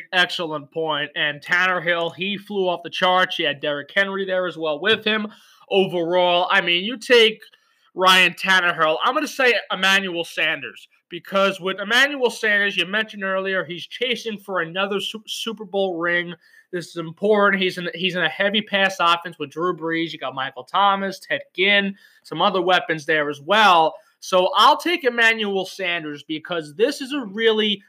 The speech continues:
make or break year, make or break two years coming up for Emmanuel Sanders with this signing with the New Orleans Saints, whether, again, he can still be a major playmaker at the age of thirty-three. You know,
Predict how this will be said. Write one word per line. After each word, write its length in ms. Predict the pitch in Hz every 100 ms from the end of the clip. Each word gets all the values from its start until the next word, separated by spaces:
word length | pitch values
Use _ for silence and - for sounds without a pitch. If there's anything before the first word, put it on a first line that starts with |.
| _
make 360 | 170 214 285 294
or 200 | 302 285
break 400 | 226 220 220 -
year, 580 | 180 175 185 165 147 143 _ -
make 200 | 208 226
or 140 | 214
break 340 | - 196 160
two 280 | - - 262
years 340 | 262 202 165 160
coming 340 | - 156 151
up 240 | 147 147
for 120 | - 147
Emmanuel 440 | 147 139 143 139
Sanders 520 | 147 151 139 139 131 - - _
with 220 | 226 262
this 260 | - 180 -
signing 440 | 196 165 156 151
with 180 | 160 156
the 60 | 151
New 160 | 156
Orleans 400 | 156 151 139 139
Saints, 360 | - 220 156 -
whether, 300 | 160 156 156
again, 300 | 151 160 160
he 100 | 160
can 160 | 160
still 320 | 151 - 196 190
be 340 | 185 185 170 _ - -
a 140 | 196 165
major 480 | 165 190 196 185
playmaker 640 | 185 226 220 196 180 190 180
at 80 | 175
the 140 | -
age 300 | 214 220 208
of 180 | 185 185
thirty-three. 600 | 208 180 175 - 247 226
You 120 | 196
know, 140 | 190